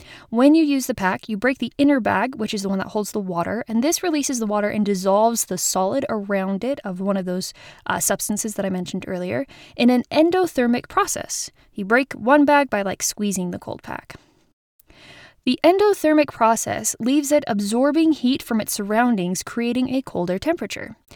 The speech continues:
They aren't good for when you need long-lasting cold, but they are essential for medical emergencies, when you get sick from the heat, sports injuries, and more. Now, some gel packs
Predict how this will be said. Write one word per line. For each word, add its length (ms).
They 100
aren't 300
good 260
for 340
when 220
you 80
need 220
long-lasting 760
cold, 380
but 180
they 100
are 160
essential 680
for 140
medical 320
emergencies, 720
when 140
you 60
get 200
sick 180
from 140
the 80
heat, 340
sports 480
injuries, 480
and 300
more. 420
Now, 280
some 260
gel 180
packs 320